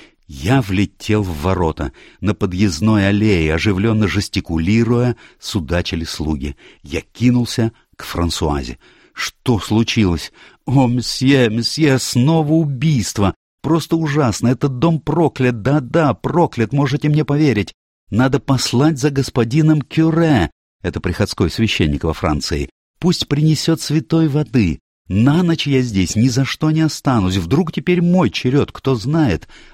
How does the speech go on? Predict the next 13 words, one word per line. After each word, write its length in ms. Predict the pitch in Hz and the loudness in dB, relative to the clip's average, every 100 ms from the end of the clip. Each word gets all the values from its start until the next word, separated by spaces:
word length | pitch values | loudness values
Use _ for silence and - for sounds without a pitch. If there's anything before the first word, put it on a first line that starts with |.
| _ | _
Она 440 | 78 80 87 80 - - | -6 -2 0 -2 -6 -12
осенила 720 | 78 - 82 71 98 139 131 | -10 -6 -4 0 0 0 -2
себя 360 | - 113 110 - _ _ | -4 -4 -4 -6 _ _
крестным 680 | - 71 85 82 - 90 90 | -12 -4 -4 -4 -2 -2 0
знамением. 840 | 76 82 78 76 78 73 69 67 - _ _ - | 0 -2 0 -2 -2 -2 -4 -6 -10 _ _ -16
"Да 240 | 87 117 | -2 -2
кто 460 | - - 143 139 135 | -2 -4 0 2 2
убит?" — 420 | 131 113 151 - | 0 2 0 0
вскричал 480 | - - 90 101 95 | -6 -4 -2 0 0
я. 160 | 95 87 | 0 -2
"Скажите 460 | - 95 180 - | -2 0 0 -2
же, 120 | - | -10
кто?" 360 | 71 - 143 98 | -12 -2 -2 -2